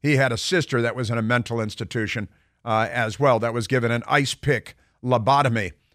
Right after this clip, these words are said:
under her eyelid to scramble her frontal lobes, um, because that's what the government did with mental institutions in the old days, and that's why we just let everybody out the front door,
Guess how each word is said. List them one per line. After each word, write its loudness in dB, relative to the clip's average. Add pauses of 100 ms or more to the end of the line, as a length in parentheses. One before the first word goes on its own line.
(100)
under 2
her 0
eyelid 0 (280)
to -2
scramble -2 (180)
her 0
frontal -2
lobes, 0 (440)
um, -2 (220)
because 0
that's 2
what -6
the -4
government 0
did 0
with -2
mental -2
institutions -4
in -6
the 0
old 2
days, 0 (220)
and 2
that's 2
why 4
we -2 (240)
just 0 (360)
let 4
everybody 2
out 2 (160)
the -2
front -2
door, 2